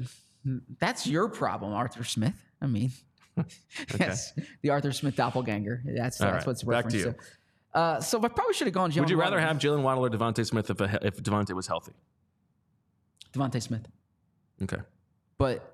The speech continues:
Speaker 1: it's up there 'cause speed is, you know, in that, in that Miami offense, the Waddle speed is special. And, and Waddle's an incredible player. Uh,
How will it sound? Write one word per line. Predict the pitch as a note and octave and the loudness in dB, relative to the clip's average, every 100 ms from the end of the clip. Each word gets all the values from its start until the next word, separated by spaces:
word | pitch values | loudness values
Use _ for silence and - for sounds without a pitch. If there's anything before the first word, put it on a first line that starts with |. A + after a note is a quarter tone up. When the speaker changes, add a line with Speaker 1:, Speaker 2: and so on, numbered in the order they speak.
| - | -4
Speaker 1:
it's | D#3+ C3+ - - | -2 -2 -4 0
up | C3+ C#3 | 0 2
there | A2+ | 0
'cause | A#2+ | 0
speed | - - C#3+ A#2+ | -2 0 0 0
is, | G2 G#2 - - _ _ - | -2 -4 -10 -18 _ _ -6
you | B2+ C3 | -4 0
know, | C#3+ | 0
in | B2+ F3 | 2 2
that, | E3+ D#3 - - - - | 2 0 -2 -12 -20 -6
in | D3+ F#3+ F#3+ | 0 2 4
that | E3+ E3 | 2 2
Miami | D3+ C#3+ D3 C3+ | 2 2 2 4
offense, | A#2+ C3 F3+ F3+ - - _ _ _ _ _ _ - A#2 | 2 0 -4 -4 -8 -16 _ _ _ _ _ _ -8 -2
the | |
Waddle | B2+ C3 C3+ C#3 B2+ | 2 4 4 2 0
speed | - - B2 A2 F#2+ E2 | -2 0 0 0 -2 -4
is | A2 G2+ G#2 | -4 -2 -2
special. | - A2+ G#2 E2+ C#2+ | -2 -2 -4 -6 -4
And, | C3+ C#3+ | 0 2
and | C#3+ | 2
Waddle's | D3 D3 C#3+ B2+ | 2 2 2 0
an | |
incredible | A#2+ A2+ B2+ G#2 F#2 | 0 2 0 -2 -6
player. | - F2+ C#2 - _ _ _ - | -4 -4 -4 -12 _ _ _ -6
Uh, | D2+ C2+ | -4 -4